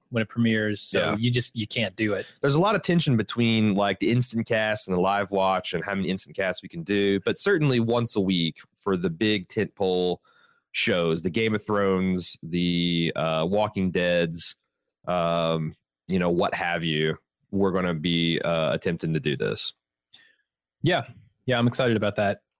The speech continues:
Speaker 1: Um, we also came up with, uh, some ideas for other content, um, which we will probably not reveal until after the big rush. Um, we, we just wanna do a lot more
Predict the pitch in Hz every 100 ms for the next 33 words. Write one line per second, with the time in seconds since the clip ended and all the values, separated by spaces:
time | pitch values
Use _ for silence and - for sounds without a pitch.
0 | _ _ - 123 123 120 117 110 135 139
1 | 143 143 123 139 120 127 113 120 113 110
2 | 110 - _ _ - - - _ - 226
3 | 202 175 - 135 131 127 127 120 123 123
4 | 123 - _ _ _ _ _ _ _ _
5 | - 107 107 107 107 110 - 120 113 110
6 | 117 113 113 110 107 - 147 139 127 127
7 | 123 113 113 107 110 110 110 104 - 110
8 | 98 104 113 - 113 104 107 104 110 107
9 | 107 - - - _ _ _ _ 107 101
10 | 98 95 98 - _ _ _ _ _ _
11 | _ _ _ _ _ _ _ _ _ 143
12 | 147 160 180 190 196 185 156 170 165 160
13 | 147 143 131 - 131 127 127 123 123 120
14 | 120 117